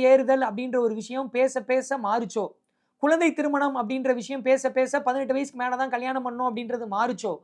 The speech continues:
அதே மாதிரி டைவர்ஸ் அப்படின்ற ஒரு விஷயமும் மறுமணம் அப்படின்ற ஒரு விஷயமும் ஒரு தொலைநோக்கு பார்வையோட, ஒரு சமுதாய அக்கறையோட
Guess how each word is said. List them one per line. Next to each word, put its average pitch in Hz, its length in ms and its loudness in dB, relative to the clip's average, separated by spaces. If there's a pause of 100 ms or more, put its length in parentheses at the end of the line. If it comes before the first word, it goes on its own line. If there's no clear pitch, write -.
(320)
அதே 202 240 4
மாதிரி 226 300 0 (360)
டைவர்ஸ் 277 420 4
அப்படின்ற 233 320 -4
ஒரு 202 160 -2
விஷயமும் 202 460 -10 (240)
மறுமணம் 285 600 2
அப்படின்ற 240 380 -4
ஒரு 196 160 -2
விஷயமும் 226 480 -6 (220)
ஒரு 208 180 -4
தொலைநோக்கு 269 640 -4
பார்வையோட, 208 580 -2 (400)
ஒரு 220 160 2
சமுதாய 285 560 2
அக்கறையோட 226 680 4